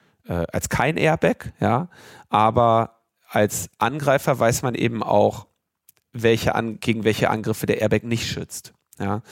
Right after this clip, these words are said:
Und diese Sicht des Angreifers bereichert, glaube ich, die Verteidigung. Einfach zu, sofort zu erkennen, aha,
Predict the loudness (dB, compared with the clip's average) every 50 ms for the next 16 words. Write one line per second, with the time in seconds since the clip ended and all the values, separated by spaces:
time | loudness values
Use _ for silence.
0 | -20 -20 -20 -20 -20 -14 -4 -2 -2 -2 -2 -6 -10 -12 -14 -16 -14 -8 -4 -2
1 | 0 0 2 4 4 4 4 2 2 0 0 0 -2 -2 -2 -2 -2 -2 -2 -2
2 | -2 -2 -2 -4 -4 0 2 2 2 2 2 -2 -2 -2 0 -2 0 0 2 2
3 | 2 2 0 -2 -2 2 2 2 2 2 -2 -4 -8 -4 -4 -4 -4 0 0 0
4 | 0 0 -2 -6 -8 -10 -12 -12 -18 -20 -20 -20 -20 -14 -6 -4 -4 -2 0 -2
5 | -4 -2 -2 -4 -2 -2 -2 -2 -4 -8 _ _ _ _ -6 -6 -4 0 0 0
6 | 0 2 0 0 0 2 2 2 2 2 -4 -6 -4 -2 0 0 -2